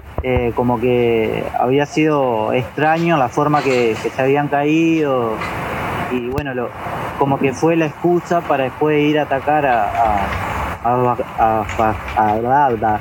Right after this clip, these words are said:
no me va a salir, a ese país. Este, y bueno, ¿y qué es lo que tiene ese país? Petróleo. Y, y bueno, yo medio lo encerraba con, con que sí, para mí Estados Unidos es el brazo armado de lo que es el capitalismo y que te-,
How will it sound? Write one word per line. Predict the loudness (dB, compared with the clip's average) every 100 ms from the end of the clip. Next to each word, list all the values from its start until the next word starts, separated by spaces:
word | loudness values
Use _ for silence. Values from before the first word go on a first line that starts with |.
| -2
no | 0
me | 2
va | 2
a |
salir, | 0 0 2 2 -2 0 0 0 -6 -8 -2 0
a | 2
ese | 2 2
país. | 2 4 2 0 -6 -4 -4 -4 -6 0
Este, | 2 0 0 0 2 4 2 0 -4 -8 -8 -8 -8 -8 -10 -4
y | 0
bueno, | 2 2 2
¿y | 2 2
qué | 2 2
es |
lo | 2 0
que | 0
tiene | 2 2 2 2 2 2 2
ese | 0
país? | 0 2 2 2
Petróleo. | 0 -2 -2 0 2 2 2 2 0 -4 -6 -4 -6 -2
Y, |
y | 0
bueno, | 2 0
yo | 0
medio | 0 2 2
lo |
encerraba | 0 0 0 2 2 0
con, | -2 -2
con | -2 -2
que | 2 2 2 0 -4 -2
sí, | 0 2 0 -10 -6 -2
para | 0 2
mí | 2 2
Estados | 2 2 2
Unidos | 2 2 2 2
es | 0 -2 -6 -2
el | 0 2
brazo | 2 2 2 0 2 4 2
armado | 2 2 2 2 2
de | 2 2
lo | 0 0
que | 0
es | 0
el | 0
capitalismo | 0 0 0 2 0
y | 0
que |
te-, | -2